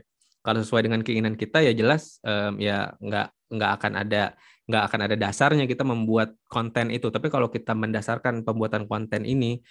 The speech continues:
di digital marketing, kita landaskan ke pembelinya siapa gitu ya, dan kita menjual barang apa, di situ akan lebih mudah dalam kita meng-capture ya, em, apa namanya, perhatian orang di digital marketing secara umum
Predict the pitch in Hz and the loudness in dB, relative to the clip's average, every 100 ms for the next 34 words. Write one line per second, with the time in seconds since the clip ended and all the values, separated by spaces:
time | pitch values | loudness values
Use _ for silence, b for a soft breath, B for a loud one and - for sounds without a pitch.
0 | b _ 123 120 110 110 107 110 110 113 | b _ 2 2 2 0 0 -2 -2 -2
1 | 107 107 - - - 113 107 107 107 - | -4 -6 -12 -8 -2 0 0 0 -4 -2
2 | 107 107 110 104 104 110 - 117 113 120 | -4 -2 -2 0 0 -2 -2 0 4 2
3 | 120 110 151 175 - 98 107 123 98 104 | 2 0 0 0 -2 -2 -2 -4 -4 -6
4 | 151 _ _ _ - 113 110 117 110 113 | -8 _ _ _ 0 0 2 2 2 4
5 | 110 110 107 113 156 - 104 107 107 143 | 4 4 0 0 -4 0 -2 -2 -2 0
6 | 123 110 110 104 113 131 104 104 101 135 | 2 0 0 0 -2 0 -2 -4 -2 -4
7 | 151 b b - 117 113 101 - 147 156 | -4 b b -4 -2 0 -4 0 0 2
8 | 165 - 113 143 - _ 117 107 104 104 | -2 -2 -2 -2 -6 _ 0 2 2 2
9 | 104 104 107 113 - 110 139 131 139 123 | 2 0 -2 -8 -6 -2 0 -2 -2 -2
10 | 113 110 120 113 110 120 170 196 b b | -2 0 0 2 2 2 0 -4 b b
11 | b _ - 117 156 165 117 110 104 104 | b _ -4 2 2 2 -2 -2 -2 -2
12 | 110 110 135 123 107 - 107 101 101 101 | -2 -4 -6 -4 -6 -4 -4 -2 -4 -6
13 | 107 | -10